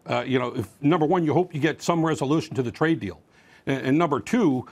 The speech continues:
you know, General Motors and Ford are both in China with self-funded joint ventures, so there's not as much financial risk.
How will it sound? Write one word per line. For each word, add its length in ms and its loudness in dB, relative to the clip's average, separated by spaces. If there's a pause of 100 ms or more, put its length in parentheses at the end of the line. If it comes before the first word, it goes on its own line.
(140)
you 100 2
know, 80 2
General 300 0
Motors 280 2
and 120 0
Ford 300 4
are 60 2
both 400 0 (420)
in 200 2
China 400 0
with 180 0
self-funded 540 0
joint 240 0
ventures, 400 -2
so 100 -2
there's 220 -4
not 240 0
as 140 -4
much 160 0
financial 560 -2
risk. 400 -2